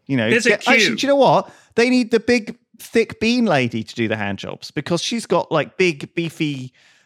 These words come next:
Speaker 1: um,
Speaker 2: Like a shot
Speaker 1: wrists, right?
Speaker 2: putter. You want a female shot
Speaker 1: <laughs>
Speaker 2: putter.
Speaker 1: You need a shot putter to do the hand jobs. <laughs>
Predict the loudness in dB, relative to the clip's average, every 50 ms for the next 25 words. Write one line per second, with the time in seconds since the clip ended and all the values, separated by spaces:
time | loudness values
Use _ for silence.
0 | _ _ -4 0 0 2 2 2 2 2 2 2 2 2 2 2 4 4 4 4
1 | 2 0 -4 -4 -2 0 0 0 0 -2 -4 -8 -10 -4 -2 0 0 2 0 0
2 | 0 -2 -2 0 0 2 2 2 2 0 0 0 2 2 0 0 -2 -4 -4 -4
3 | -2 -2 2 4 4 4 6 4 2 2 0 0 0 0 0 0 -2 -2 -4 -2
4 | 0 -2 -4 -4 0 0 2 2 2 2 2 0 0 0 0 -2 -4 -2 -4 -4
5 | -6 -6 -6 -6 -4 -6 -6 -10 _